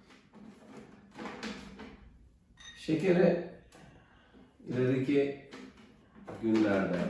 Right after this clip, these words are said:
ve haftalarda ayrıca değerlendireceğiz. Ama bal varken şekere ne gerek var diyoruz ve mümkün olduğunca da tatlı ürünleri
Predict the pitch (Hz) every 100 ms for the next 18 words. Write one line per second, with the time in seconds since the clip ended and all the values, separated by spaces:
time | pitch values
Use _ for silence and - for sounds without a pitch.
0 | - - - - 101 98 95 - 90 80
1 | 80 80 101 120 - - - 104 104 107
2 | 101 95 92 92 - - 95 95 92 90
3 | 87 87 87 87 90 123 131 - - -
4 | 98 92 85 - - - - 92 - 101
5 | 92 90 98 - - - - _ _ -
6 | - - - - - - - - - -
7 | 117 104 92 120 113 107 98 - - -
8 | - - - - - _ _ _ _ _
9 | _ _ _ _ - - - _ - 101
10 | 101 131 117 107 107 101 113 110 110 127
11 | 101 92 104 - - - - _ _ 101
12 | 101 - 110 104 95 92 90 87 87